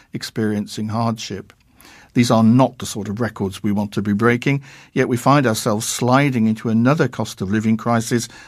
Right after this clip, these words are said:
that will leave more people at risk of going hungry.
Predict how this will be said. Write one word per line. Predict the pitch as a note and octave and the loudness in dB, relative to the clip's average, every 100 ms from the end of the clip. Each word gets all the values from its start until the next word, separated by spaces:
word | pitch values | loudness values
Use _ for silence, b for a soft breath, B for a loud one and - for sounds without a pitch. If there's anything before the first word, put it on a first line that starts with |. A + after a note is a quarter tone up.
| _ | _
that | B2+ | -2
will | A#2 A#2 | 0 0
leave | A#2 A2 A2+ | 2 0 0
more | A2+ C#3+ D3 | 2 2 0
people | - G#2 G2+ G#2 B B B - | -6 -6 -6 -8 B B B -6
at | - | -4
risk | G#2+ G#2+ - | -2 -2 -4
of | G2+ | -8
going | G#2 G#2 G2+ | -2 -2 0
hungry. | G#2 B2+ B2 A2 G2+ A2 | 0 0 0 0 -4 -8